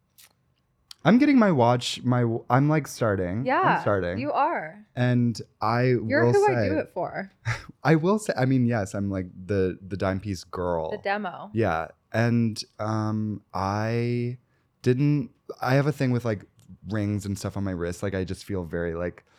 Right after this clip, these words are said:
Speaker 1: I don't want anything. And so you actually brought me to a dinner for Bretta.
Speaker 2: Yeah.
Speaker 1: And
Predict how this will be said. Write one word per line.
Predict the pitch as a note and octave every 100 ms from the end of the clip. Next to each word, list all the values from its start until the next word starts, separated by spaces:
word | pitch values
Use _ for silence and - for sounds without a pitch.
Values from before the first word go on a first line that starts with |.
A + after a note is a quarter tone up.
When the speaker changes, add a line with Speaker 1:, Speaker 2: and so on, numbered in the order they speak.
| _ _ _ _ -
Speaker 1:
I | A2
don't | G#2
want | F#2+ F#2+ F#2
anything. | F2+ F2+ A2+ A#2 A#2 -
And | A2 G#2
so | G2+ A2+ G#2+ G2+ G2+ - _ _ _ _ _ _ _ _ _ _ _ _
you | D#3 A2 G#2+ D#3
actually | D3+ C#3 C#3+ B2
brought | G#2+ G#2
me | G2+ G2+
to | - G2+ F#2+ -
a | F#2+ F#2 F2 F2
dinner | G#2 G2+ F#2
for | F2 G2
Bretta. | E2 D2+ E2+ F2 E2+ D#2+ - -
Speaker 2:
Yeah. | F3+ F3+ G3 A3+ A3+ G#3+ G3 F3
Speaker 1:
And | D3 G2+ G2 F#2 F2+